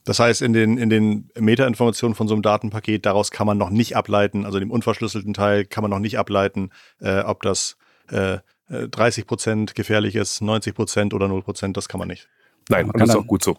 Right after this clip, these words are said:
Speaker 2: Also du kannst,
Speaker 3: Ja.
Speaker 2: wie gesagt, die, die, die
Speaker 1: Ja.
Speaker 2: Verkehrsanomalien, die kannst du detektieren. Da kann man dann schon ableiten, dass hier offensichtlich Pakete unterwegs sind, die einen anderen Zweck erfüllen als Kommunikation oder anderer Ebene. Aber ich wollte noch mal ganz kurz eben auch auf diesen Verschlüsselungsaspekt eingehen,
Speaker 1: Mhm.
Speaker 2: weil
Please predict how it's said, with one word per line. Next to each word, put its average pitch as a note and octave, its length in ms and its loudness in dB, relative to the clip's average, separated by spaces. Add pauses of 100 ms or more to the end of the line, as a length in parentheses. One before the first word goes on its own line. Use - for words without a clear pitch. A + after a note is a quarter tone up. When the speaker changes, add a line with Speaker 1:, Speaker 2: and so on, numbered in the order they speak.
(200)
Speaker 2:
Also G2 160 2
du G#2 60 4
kannst, A#2+ 220 2
Speaker 3:
Ja. - 20 6
Speaker 2:
wie A#2 60 6
gesagt, G#2+ 200 4
die, G#2+ 80 4
die, G2 220 0
die G2 120 -2
Speaker 1:
Ja. F2 40 -2
Speaker 2:
Verkehrsanomalien, A#2+ 920 4
die A#2 100 2
kannst B2+ 300 0
du A#2+ 40 -2
detektieren. A#2+ 600 2
Da G#2 160 2
kann A2+ 160 -2
man A2 160 -2
dann G#2 180 -2
schon A2 160 -2
ableiten, G#2+ 480 0
dass G#2 160 -2
hier A#2 180 0
offensichtlich G#2+ 560 0
Pakete G#2 380 -2
unterwegs G#2 400 -4
sind, G#2+ 140 -2
die G#2 60 2
einen G2+ 100 0
anderen A2 240 2
Zweck - 220 0
erfüllen G#2+ 380 0
als - 140 -6
Kommunikation G#2 720 0
oder F#2+ 180 -4
anderer A#2 380 0 (400)
Ebene. A2+ 420 6
Aber A2+ 200 2
ich A2+ 120 -2
wollte A#2+ 200 4
noch A#2 80 4
mal A#2 100 2
ganz G#2+ 220 0
kurz - 260 0
eben G#2+ 160 -2
auch G#2 80 -2
auf A2+ 100 2
diesen G#2 300 -2 (480)
Verschlüsselungsaspekt A2+ 960 0
eingehen, G2+ 360 0
Speaker 1:
Mhm. F#2 40 -12
Speaker 2:
weil G#2 140 2